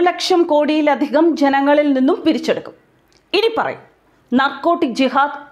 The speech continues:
ഉണ്ടോ ഇല്ലയോ? അഫ്ഗാനിസ്ഥാനിൽ നിന്നും താലിബാൻ ഭീകരവാദികളുടെ മണ്ണിൽ നിന്നും വന്ന മൂവായിരം കിലോ പഞ്ചസാര പൊടിയോ പൗഡറോ അല്ല എന്നോർക്കുക. ഭാരതം സ്വതന്ത്രമായ ശേഷമുള്ള ഏറ്റവും വലിയ മയക്കുമരുന്ന് വേട്ടയാണിത്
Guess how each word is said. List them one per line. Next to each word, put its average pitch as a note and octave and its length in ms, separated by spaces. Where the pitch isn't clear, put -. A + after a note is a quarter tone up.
ഉണ്ടോ C4 480
ഇല്ലയോ? F#3 240
അഫ്ഗാനിസ്ഥാനിൽ G#4+ 800
നിന്നും G4+ 180
താലിബാൻ F#4 440
ഭീകരവാദികളുടെ D#4+ 800
മണ്ണിൽ D4+ 400
നിന്നും D4+ 300
വന്ന D4 140
മൂവായിരം D#4 520
കിലോ D4 220
പഞ്ചസാര E4 640
പൊടിയോ D4 320
പൗഡറോ D4+ 580
അല്ല C4 180
എന്നോർക്കുക. A3+ 720
ഭാരതം C#4+ 460
സ്വതന്ത്രമായ D#4 560
ശേഷമുള്ള D4+ 460
ഏറ്റവും E4+ 420
വലിയ D#4+ 180
മയക്കുമരുന്ന് D#4 680
വേട്ടയാണിത് D4+ 680